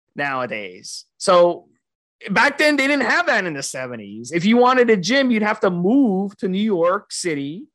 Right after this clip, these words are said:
You'd have to move to L A. You'd have to move to Chicago. You have to move to Miami. You have to move to a big city to even find a gym. That's how it was. So the young guys just don't understand that. I mean, it's just times have changed a lot. We have so many fucking gyms now.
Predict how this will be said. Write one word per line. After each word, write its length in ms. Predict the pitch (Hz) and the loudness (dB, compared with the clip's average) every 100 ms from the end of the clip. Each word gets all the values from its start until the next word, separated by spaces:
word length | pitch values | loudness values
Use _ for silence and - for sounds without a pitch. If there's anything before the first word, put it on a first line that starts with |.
| _ _ _ | _ _ _
You'd 160 | 170 190 | -6 -2
have 180 | 190 190 | -2 -4
to 80 | |
move 340 | 175 202 254 247 | -2 -2 -2 -4
to 180 | 226 170 | -4 -2
L 220 | 170 143 | -2 -2
A. 340 | 131 165 208 - - | -4 -6 -8 -12 -8
You'd 160 | 170 | -4
have 120 | 185 | -4
to 60 | 185 | -6
move 260 | 190 240 233 | -6 -6 -8
to 80 | |
Chicago. 500 | - 214 165 147 147 | -10 -8 -4 -4 -4
You 100 | 160 | -6
have 120 | 165 165 | -8 -8
to 60 | |
move 220 | 170 247 254 | -8 -6 -6
to 60 | |
Miami. 320 | 220 190 170 | -6 -8 -8
You 40 | 170 | -8
have 80 | 180 | -6
to 60 | |
move 200 | 185 226 | -4 -2
to 80 | 202 | -2
a 40 | |
big 200 | 175 175 | -2 -4
city 500 | - 247 262 226 214 - _ | -6 -6 -6 -6 -10 -14 _
to 60 | 202 | -4
even 140 | 202 | -2
find 240 | 208 214 214 | -2 -2 -2
a 60 | |
gym. 520 | 214 294 392 117 117 139 _ _ _ _ - | -4 -4 -4 -6 -12 -18 _ _ _ _ -6
That's 160 | 202 | -4
how 220 | - 233 220 | -2 -2 0
it 40 | |
was. 720 | 226 320 185 120 104 135 - _ _ | 0 0 -2 -6 -14 -18 -20 _ _
So 260 | - 170 160 | -2 0 0
the 80 | 170 | 0
young 260 | 214 262 | 0 0
guys 360 | 233 240 247 185 | -2 -2 -4 -6
just 200 | 185 - | -10 -8
don't 160 | 180 | -10
understand 720 | 175 175 165 165 - 180 190 | -8 -10 -10 -12 -12 -8 -6
that. 320 | 139 113 110 - | -6 -8 -12 -12
I 100 | 123 | -6
mean, 260 | 135 131 131 | -4 -2 0
it's 340 | 151 - - | 0 -2 -2
just 300 | 196 - - _ - _ | -2 -2 -6 _ -20 _
times 320 | 180 185 190 | -2 0 0
have 160 | 180 156 | -2 -4
changed 320 | 175 170 147 | -6 -4 -4
a 100 | 120 | -4
lot. 400 | 120 143 151 - _ | -4 -2 -2 -4 _
We 100 | 160 | -4
have 80 | 156 | -4
so 400 | - - - 214 | -4 -6 -4 -2
many 240 | 208 196 185 | -2 -6 -8
fucking 480 | 175 175 147 139 | -8 -10 -8 -10
gyms 400 | 127 175 147 123 | -6 -6 -6 -8
now. 340 | 123 113 120 | -10 -8 -8